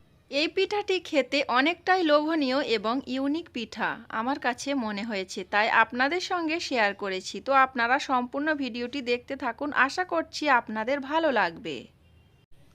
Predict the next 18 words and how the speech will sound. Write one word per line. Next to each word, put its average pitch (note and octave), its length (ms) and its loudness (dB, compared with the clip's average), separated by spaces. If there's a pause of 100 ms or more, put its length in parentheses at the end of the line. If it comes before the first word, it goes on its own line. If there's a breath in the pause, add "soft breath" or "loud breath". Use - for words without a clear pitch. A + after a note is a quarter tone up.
(120)
আসসালামু F#4+ 580 4
আলাইকুম G4+ 480 2
প্রিয় C#4+ 180 2
দর্শক, B3+ 540 2 (300)
You D4 240 -2
Are E4+ 280 8
Simple D4 400 0
Lifestyle C4 680 2
YouTube D#4+ 420 -6
চ্যানেলের D4+ 380 2
পক্ষ C4+ 320 -4
থেকে C#4 360 -6
নতুন B3+ 340 -4
একটি F4 280 -6
ভিডিওতে C4+ 560 -4
সবাইকে D#4+ 640 0
ওয়েলকাম C#4+ 480 -2
করছি D4 420 -4